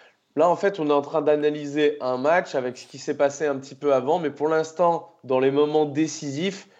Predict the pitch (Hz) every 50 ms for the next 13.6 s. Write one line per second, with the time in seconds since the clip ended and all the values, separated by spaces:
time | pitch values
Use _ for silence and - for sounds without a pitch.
0 | _ _ 123 127 123 - 151 143 135 143 139 143 156 165 160 160 151 139 139 147
1 | 143 156 160 160 151 - - - - - - 147 143 160 175 180 175 - - 143
2 | 131 131 131 165 170 170 160 156 151 143 143 160 165 170 160 160 - - - _
3 | _ - 120 120 117 117 117 117 127 127 120 135 143 143 151 151 147 151 147 147
4 | 147 156 160 160 143 139 135 143 127 131 143 143 135 131 143 135 135 143 135 135
5 | 139 135 - 170 165 165 160 147 131 123 123 127 139 143 151 147 147 143 160 160
6 | 156 - - - 143 131 147 143 131 143 143 143 139 135 131 - - - 139 131
7 | 127 135 123 127 131 131 135 147 143 139 131 127 127 123 123 117 113 117 120 123
8 | 139 151 156 156 156 - - _ _ - 127 131 131 127 135 139 139 139 135 139
9 | 147 151 156 156 156 - 208 214 196 165 139 131 139 175 190 196 - - - -
10 | _ _ _ - 180 196 196 - 214 202 185 175 180 196 196 190 180 160 147 151
11 | 147 139 139 147 160 156 - - - - - - - - _ _ _ - 123 117
12 | - 135 - 139 135 139 - 165 156 - - - 175 160 - - 151 - - 180
13 | 160 147 147 135 131 139 135 120 117 151 190 247